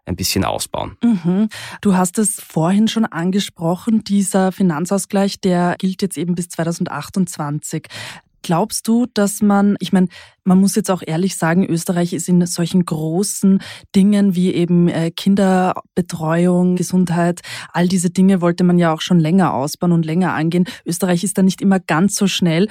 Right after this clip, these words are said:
Speaker 2: Meinst du, diese vier Jahre reichen, um das alles umzusetzen?
Speaker 1: Grundsätzlich hat man sich ja jetzt auf Zielvergaben und Ziele geeinigt. Das heißt eigentlich, wenn diese Anreize stark genug wirken, müsste es schon so sein, dass sich die Länder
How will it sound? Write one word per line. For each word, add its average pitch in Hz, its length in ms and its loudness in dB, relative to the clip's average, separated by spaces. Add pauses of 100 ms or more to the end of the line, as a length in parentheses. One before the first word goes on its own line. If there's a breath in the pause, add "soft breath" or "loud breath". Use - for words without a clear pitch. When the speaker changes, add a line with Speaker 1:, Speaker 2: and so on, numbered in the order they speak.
(240 loud breath)
Speaker 2:
Meinst 180 400 2
du, 226 80 2
diese 202 240 0
vier 220 300 2
Jahre 180 400 0
reichen, 165 320 -2
um 196 100 2
das 190 160 0
alles 185 220 -4
umzusetzen? 180 800 -4 (320)
Speaker 1:
Grundsätzlich 120 580 2
hat 110 120 2
man 113 100 2
sich - 240 -4
ja 104 360 0
jetzt - 280 -8
auf 101 100 -10
Zielvergaben 92 640 -4
und 92 120 -4
Ziele 87 260 -6
geeinigt. 131 640 -4 (360)
Das - 180 -6
heißt 92 160 -6
eigentlich, 113 640 2
wenn 95 100 -4
diese 90 240 -8
Anreize 95 460 -6
stark 82 340 -6
genug 95 320 -4
wirken, 110 400 0 (320 soft breath)
müsste 107 340 -2
es 98 80 0
schon 113 220 2
so 104 140 -4
sein, 85 260 -4
dass 107 140 -2
sich - 140 -8
die 101 100 -2
Länder 104 500 0